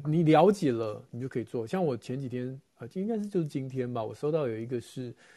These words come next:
有一个 YouTuber，他是德国人，啊，德-，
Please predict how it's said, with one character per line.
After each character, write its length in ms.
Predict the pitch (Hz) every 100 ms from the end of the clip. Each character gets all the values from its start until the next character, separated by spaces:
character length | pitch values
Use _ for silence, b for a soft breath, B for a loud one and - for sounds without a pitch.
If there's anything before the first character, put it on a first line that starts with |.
| b
有 100 | 120
一 60 | 120
个 200 | 127 120
YouTuber， 540 | - 139 139 151 143 117
他 100 | 123
是 100 | 127
德 180 | - 117
国 340 | 120 113 110 113
人， 260 | 113 113 120 120
啊， 160 | 131 123
德-， 260 | 127 127